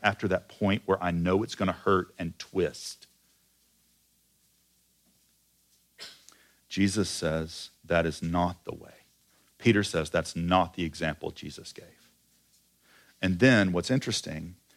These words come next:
is that that little nugget, that, that core right there, provides the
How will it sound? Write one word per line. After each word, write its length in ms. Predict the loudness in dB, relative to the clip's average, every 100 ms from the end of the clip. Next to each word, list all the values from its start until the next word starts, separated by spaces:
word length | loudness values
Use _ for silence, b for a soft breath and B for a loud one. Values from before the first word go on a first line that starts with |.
| _ -2
is 120 | 0
that 120 | 6
that 180 | 6 8
little 160 | 6 6
nugget, 640 | 8 8 8 6 4 -16 -2
that, 400 | 6 6 6 4
that 400 | 4 4 0 _
core 560 | 2 8 10 8 6 4
right 260 | 4 4 6
there, 400 | 6 6 4 -6 _ b b b b
provides 800 | 4 6 8 8 8 6 0 -10 _ _
the 480 | 2 6 8 6